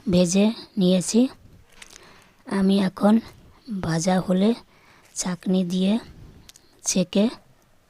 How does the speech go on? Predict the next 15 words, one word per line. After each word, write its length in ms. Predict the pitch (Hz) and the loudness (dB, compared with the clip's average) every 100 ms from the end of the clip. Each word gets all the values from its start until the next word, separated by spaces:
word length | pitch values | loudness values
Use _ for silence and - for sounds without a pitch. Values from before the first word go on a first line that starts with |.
| - | -4
তুলে 220 | 185 185 | 0 0
দেব। 200 | 185 185 190 269 - _ _ _ - - - - _ - | 0 2 2 2 -2 _ _ _ -20 -20 -20 -20 _ -6
দেখো 280 | 190 - 190 | -4 0 0
বন্ধুরা, 460 | 185 185 190 196 226 - - | 2 0 2 0 0 -4 -8
কত 200 | 185 175 190 | -8 -6 -6
সুন্দর 440 | - 180 180 190 220 - _ | -4 -2 0 0 -2 -6 _
লাল 240 | 285 185 185 180 | -8 -4 -2 -2
লাল 160 | 185 170 | -2 0
হয়েছে। 400 | 175 185 - 220 254 _ _ _ _ - - _ _ | 2 2 0 -2 -2 _ _ _ _ -20 -20 _ _
সবগুলোকে 1200 | - 185 185 185 185 208 - - _ _ - 196 226 - - | -4 -4 -2 -2 0 0 -4 -18 _ _ -6 -2 -2 -6 -16
রসে 400 | - 185 175 220 202 | -4 -4 -2 -2 -2
আমি 220 | 190 208 269 _ - - _ _ | 0 -2 -4 _ -20 -20 _ _
দিয়ে 300 | 302 190 185 | -10 -4 -2
দেব। 180 | 180 180 196 277 - - - - - - _ _ - - - - - _ - - - - _ - - | 0 2 2 0 -4 -20 -20 -20 -20 -20 _ _ -20 -20 -20 -20 -20 _ -20 -20 -20 -20 _ -20 -8
পাঁচ 280 | 208 185 | -4 -2